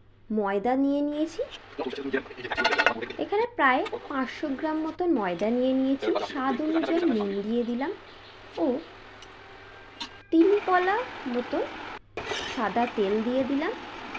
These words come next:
এক চিমটে খাবার সোডা দিয়ে দিলাম। আমি এখানে গরম জল দিয়ে ময়দাটা মাখবো। গরম জলের মধ্যে আমি চার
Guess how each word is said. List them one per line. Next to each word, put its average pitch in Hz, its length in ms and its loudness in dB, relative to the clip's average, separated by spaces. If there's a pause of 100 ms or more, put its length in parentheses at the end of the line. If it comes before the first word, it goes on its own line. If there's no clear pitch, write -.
(100)
এক 320 180 -2
চিমটে 392 340 0 (100)
খাবার 202 300 0 (100)
সোডা 170 280 -4
দিয়ে - 240 -8
দিলাম। 165 260 -12 (520)
আমি 359 260 4 (120)
এখানে 330 320 0 (120)
গরম 208 400 2
জল 202 240 2 (100)
দিয়ে 240 180 2
ময়দাটা 269 500 2
মাখবো। 262 340 0 (240)
গরম 269 320 2
জলের 214 420 2
মধ্যে 220 400 2
আমি 233 240 0 (320)
চার 240 200 2